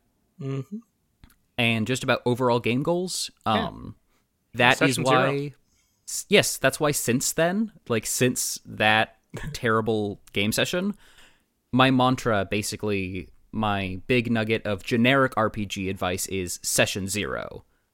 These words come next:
Speaker 2: Like, if there's any social level problems, session zero, open, clear lines of communication, and ongoing communication,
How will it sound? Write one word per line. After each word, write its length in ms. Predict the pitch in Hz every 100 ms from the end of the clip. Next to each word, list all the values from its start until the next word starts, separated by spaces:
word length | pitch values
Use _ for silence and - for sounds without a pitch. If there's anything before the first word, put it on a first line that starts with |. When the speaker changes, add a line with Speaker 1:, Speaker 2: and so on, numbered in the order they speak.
| _ _ _ _ -
Speaker 2:
Like, 240 | 107 98
if 180 | 110 -
there's 160 | 123 -
any 200 | 131 123
social 640 | - - 135 127 - 107
level 260 | 101 101 95
problems, 920 | - 98 95 80 69 67 101 - - _ _ _ _ _ _ _ _ _ _ _ _ _ _ _ _ _ _
session 540 | - - 131 - 139
zero, 680 | 113 117 110 107 101 95 - -
open, 500 | 117 123 - 123 117
clear 460 | 113 - 120 117 117
lines 280 | 110 107 107
of 120 | -
communication, 1000 | 117 107 101 98 101 90 95 87 80 95 _ _ _
and 120 | 117 123
ongoing 400 | 233 269 135 117
communication, 840 | 110 98 87 - 82 - 65 69